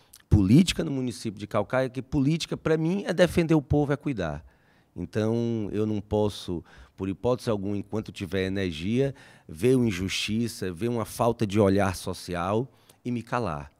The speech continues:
Ou muito menos ver retrocesso do município de Caucaia a esses programas que foram colocados.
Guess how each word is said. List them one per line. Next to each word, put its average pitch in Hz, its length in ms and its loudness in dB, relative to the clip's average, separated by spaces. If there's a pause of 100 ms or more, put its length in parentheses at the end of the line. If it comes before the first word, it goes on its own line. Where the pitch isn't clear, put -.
(100)
Ou 143 160 4
muito 156 340 2
menos 127 320 0
ver 147 100 2
retrocesso 143 720 2
do 131 60 -2
município 120 460 -4
de 107 80 -6
Caucaia 107 560 0 (300)
a 95 100 -4
esses 104 240 -6
programas 101 440 -2
que - 100 -12
foram 123 200 -6
colocados. 98 480 -8